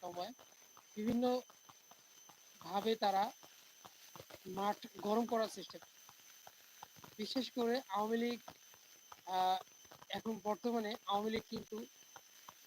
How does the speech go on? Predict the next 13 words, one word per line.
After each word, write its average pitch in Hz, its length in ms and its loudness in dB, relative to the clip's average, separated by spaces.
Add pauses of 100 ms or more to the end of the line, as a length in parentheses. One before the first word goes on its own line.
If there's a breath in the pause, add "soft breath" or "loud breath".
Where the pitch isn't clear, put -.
(460)
সুযোগের 247 640 2
অপেক্ষায় 202 440 -2
রয়েছে, 190 400 -8 (140)
কখন 247 420 -2
আসলে 190 380 -6
একটি 196 260 -10 (220)
দাঙ্গা 180 280 -4
হাঙ্গামা 180 300 -6
সৃষ্টি - 380 -16
করা 180 220 -4
যাবে, 175 240 -14 (680)
কখন 247 340 0
একটি 226 320 -6